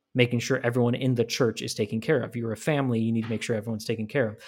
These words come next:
And the men appointed all had Greek names, which are more than likely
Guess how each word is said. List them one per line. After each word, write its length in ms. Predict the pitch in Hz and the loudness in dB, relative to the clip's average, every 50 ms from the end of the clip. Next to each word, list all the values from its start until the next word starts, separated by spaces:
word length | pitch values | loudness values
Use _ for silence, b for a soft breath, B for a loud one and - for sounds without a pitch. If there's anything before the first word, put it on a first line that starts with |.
| B B B B B | B B B B B
And 140 | B 143 143 | B 4 4
the 40 | 135 | 6
men 260 | 131 156 175 170 143 | 6 6 6 4 4
appointed 380 | 127 - - - 277 175 151 147 | 2 4 4 6 8 8 8 8
all 220 | - 135 135 143 | 8 10 10 10
had 240 | 127 127 123 113 107 | 10 8 4 2 0
Greek 300 | - 127 113 104 - - | -2 -2 -2 -2 0 4
names, 580 | 151 233 262 170 117 110 104 113 131 - - - _ _ _ _ _ _ _ _ _ _ _ _ _ _ _ _ _ _ _ _ _ _ _ _ _ | 4 6 6 6 4 2 -2 -4 -4 -6 -8 -10 _ _ _ _ _ _ _ _ _ _ _ _ _ _ _ _ _ _ _ _ _ _ _ _ _
which 220 | - 143 139 - - | 4 4 4 4 4
are 180 | 143 135 135 | 6 6 8
more 400 | 123 127 123 127 147 185 208 208 | 8 6 6 6 8 8 8 8
than 220 | 185 185 180 156 139 | 6 4 4 2 2
likely 760 | 131 151 196 240 220 - - 131 117 190 175 143 143 - | 4 4 4 4 4 2 0 0 0 0 -2 -4 -6 -8